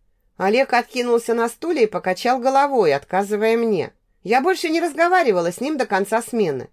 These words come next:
Вообще не буду разговаривать с этим человеком до конца жизни. Все наши разговоры сводятся к сексу.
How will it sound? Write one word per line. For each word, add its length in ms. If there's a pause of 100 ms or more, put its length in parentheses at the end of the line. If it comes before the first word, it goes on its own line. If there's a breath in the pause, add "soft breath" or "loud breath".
(160)
Вообще 480
не 120
буду 240
разговаривать 680
с 80
этим 240
человеком 600
до 80
конца 380
жизни. 500 (320)
Все 280
наши 280
разговоры 600
сводятся 540
к 60
сексу. 580